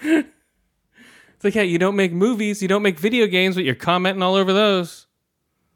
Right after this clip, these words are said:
You know, we have no idea how hard it is to make a video game, but we're commenting all over it.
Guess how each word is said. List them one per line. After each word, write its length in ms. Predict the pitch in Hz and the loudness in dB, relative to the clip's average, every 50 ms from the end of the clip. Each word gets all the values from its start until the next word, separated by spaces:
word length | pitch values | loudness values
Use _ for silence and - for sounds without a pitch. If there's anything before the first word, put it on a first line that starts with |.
| _ _ _ _ _ _ - | _ _ _ _ _ _ -4
You 120 | 135 135 | -2 0
know, 160 | 143 156 170 | 0 0 0
we 100 | 170 170 | 0 0
have 100 | 170 151 | 0 0
no 240 | 156 160 180 202 202 | 0 0 2 2 2
idea 260 | 190 165 143 139 131 123 | 2 2 2 2 2 2
how 60 | 113 | 2
hard 200 | 120 123 123 117 | 0 -2 -2 -2
it 100 | 117 117 | -4 -4
is 120 | 117 113 113 | -4 -6 -6
to 60 | 117 | -6
make 180 | 113 107 101 | -6 -6 -6
a 60 | - 107 | -6 -8
video 240 | 110 110 107 104 107 | -6 -6 -6 -6 -6
game, 180 | 107 113 123 | -6 -6 -6
but 80 | 123 127 | -6 -6
we're 120 | 131 131 | -8 -8
commenting 520 | 123 - - 160 151 156 156 156 160 160 156 | -8 -6 -4 -2 -2 0 -2 -2 -2 -2 -2
all 140 | 156 156 175 | -2 -2 -2
over 220 | 190 175 151 131 | -4 -4 -4 -6
it. 140 | 127 131 - | -6 -8 -12